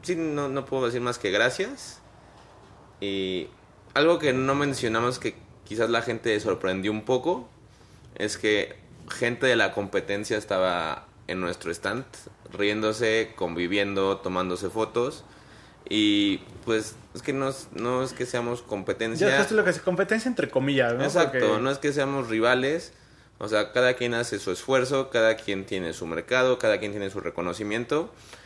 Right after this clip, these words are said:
Speaker 1: Y lo que dice Kilser es totalmente cierto, ¿no? Los amigos,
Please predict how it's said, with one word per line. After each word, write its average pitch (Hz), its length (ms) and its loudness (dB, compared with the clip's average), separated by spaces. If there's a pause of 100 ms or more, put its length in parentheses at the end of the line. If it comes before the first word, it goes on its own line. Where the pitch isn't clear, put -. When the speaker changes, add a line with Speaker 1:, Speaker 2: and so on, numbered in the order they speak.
(240)
Speaker 1:
Y 107 180 -2
lo 101 160 0
que 107 80 0
dice 110 160 -2
Kilser 127 220 0
es 120 180 -2 (120)
totalmente 110 400 -4
cierto, 90 320 -4
¿no? 113 300 -4
Los 90 220 -4
amigos, 98 520 -2